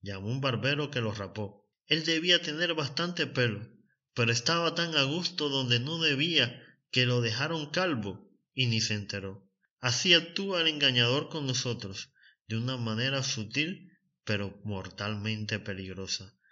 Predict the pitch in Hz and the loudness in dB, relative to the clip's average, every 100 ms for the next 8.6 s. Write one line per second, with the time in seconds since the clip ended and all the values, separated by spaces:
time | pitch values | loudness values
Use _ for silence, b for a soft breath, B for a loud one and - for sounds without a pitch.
0 | _ 110 120 120 104 - 143 147 127 143 | _ -4 -2 -2 -2 2 2 4 4 4
1 | 170 185 190 - - - 113 98 - 104 | 4 0 -4 -14 -20 -6 -2 0 0 0
2 | 104 101 101 98 95 - - 117 113 120 | 0 -4 -4 -6 -12 -14 -2 0 2 0
3 | 101 135 156 147 143 165 147 123 - - | -2 -4 -4 -6 -4 -4 -4 -6 -8 -14
4 | B B B 113 104 101 101 120 143 127 | B B B 2 2 2 0 0 0 0
5 | 110 131 131 101 - b b 123 113 113 | 2 0 -2 -8 -12 b b 0 2 2
6 | 110 147 170 160 147 120 120 135 175 139 | 2 0 0 -4 -4 -2 -2 -2 -4 -6
7 | - 113 107 107 101 98 101 120 120 104 | -6 -2 -2 -2 -4 -4 -2 -2 -2 -6
8 | 92 90 95 98 92 90 | -8 -10 -10 -10 -14 -18